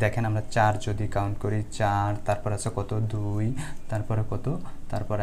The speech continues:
আছে হলো আট। সংখ্যাগুলো তো এটাই। আমি আবারও বলছি, কোথায় শূন্য, কোথায় পয়েন্ট, এটা দেখবেন না। আপনারা দেখবেন শুধু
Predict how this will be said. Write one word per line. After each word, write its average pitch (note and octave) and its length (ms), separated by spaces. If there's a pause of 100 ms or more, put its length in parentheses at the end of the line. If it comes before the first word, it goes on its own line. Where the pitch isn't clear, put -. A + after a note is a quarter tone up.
আছে G2 220
হলো A#2+ 140 (200)
আট। - 140 (800)
সংখ্যাগুলো F3 420
তো F3+ 120
এটাই। - 180 (640)
আমি D#3 140 (100)
আবারও C#3 300
বলছি, D#3 200 (200)
কোথায় D#3+ 340 (100)
শূন্য, D3+ 300 (220)
কোথায় C3 400
পয়েন্ট, C3+ 280 (100)
এটা B2 120 (100)
দেখবেন G2 300
না। F#2+ 100
আপনারা B2 220 (120)
দেখবেন B2+ 340
শুধু C3+ 180